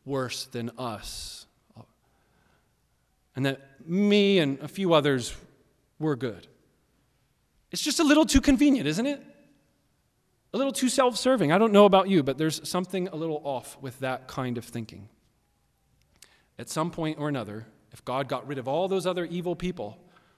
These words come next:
I would become the most evil man on the planet.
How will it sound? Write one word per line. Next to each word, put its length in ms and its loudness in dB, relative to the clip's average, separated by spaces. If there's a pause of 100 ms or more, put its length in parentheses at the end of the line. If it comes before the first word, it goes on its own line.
(880)
I 100 -2
would 140 -4
become 320 -6
the 100 -10
most 300 -10
evil 300 -10
man 400 -8 (720)
on 80 -6
the 80 -6
planet. 320 -8